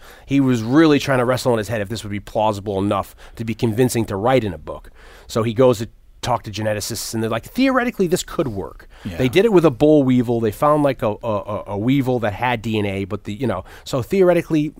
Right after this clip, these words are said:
Speaker 1: you know, i-, if you could find an animal in the amber that was, you know, you could do it. So he changes it from a, a boy to having it be, and then he's thinking to himself, "Well, why in this day and age would we need,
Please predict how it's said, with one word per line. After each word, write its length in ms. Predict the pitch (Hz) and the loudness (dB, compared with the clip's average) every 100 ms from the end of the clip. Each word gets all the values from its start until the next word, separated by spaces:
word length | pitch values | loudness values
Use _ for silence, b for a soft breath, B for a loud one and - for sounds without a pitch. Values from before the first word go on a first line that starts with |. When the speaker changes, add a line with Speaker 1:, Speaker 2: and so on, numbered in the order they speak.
| - | -8
Speaker 1:
you 120 | 156 | -2
know, 120 | 127 110 | -2 -2
i-, 80 | - - | -8 -14
if 220 | 120 - | -14 -12
you 60 | 135 | -8
could 120 | 131 | -8
find 300 | - 151 151 | -2 0 2
an 80 | 139 | 4
animal 260 | 135 123 123 | 4 2 2
in 40 | |
the 180 | 117 120 | 2 0
amber 220 | 120 110 | 0 -2
that 160 | 104 104 | -4 -6
was, 160 | 107 | -6
you 80 | 135 | -6
know, 60 | 98 | -6
you 160 | 98 | -6
could 240 | - 127 98 | -8 -8 -4
do 180 | 98 | -4
it. 100 | 82 B B B | -4 B B B
So 460 | - - 143 135 - b b b | -8 2 6 6 4 b b b
he 240 | 175 185 | -6 -4
changes 560 | - 180 185 175 151 131 | -2 4 4 6 4 2
it 220 | 139 - - - - - | 0 -4 -20 -20 -20 -20
from 400 | - 143 131 127 | 0 4 4 2
a, 180 | 127 117 | 0 0
a 60 | 123 | 0
boy 420 | 110 139 131 127 | 0 4 4 4
to 340 | 123 - 131 123 | 0 -2 -2 -2
having 360 | 113 123 120 | -2 0 0
it 160 | 120 110 | -2 -4
be, 280 | 113 110 120 | -6 -4 0
and 80 | 165 | 4
then 100 | 190 | 4
he's 180 | 143 | 4
thinking 220 | - 151 135 | 2 2 2
to 60 | |
himself, 260 | 127 143 110 | 2 2 0
"Well, 160 | 123 | 2
why 220 | 123 151 180 | 2 2 0
in 320 | 160 135 127 | 2 0 0
this 300 | 131 131 139 | -6 -6 -4
day 140 | 135 127 | 0 0
and 100 | 117 | 0
age 320 | 110 104 - b b b | -2 -6 -14 b b b
would 120 | 123 | -2
we 100 | 120 | 0
need, 420 | 120 123 131 - | 2 2 2 -2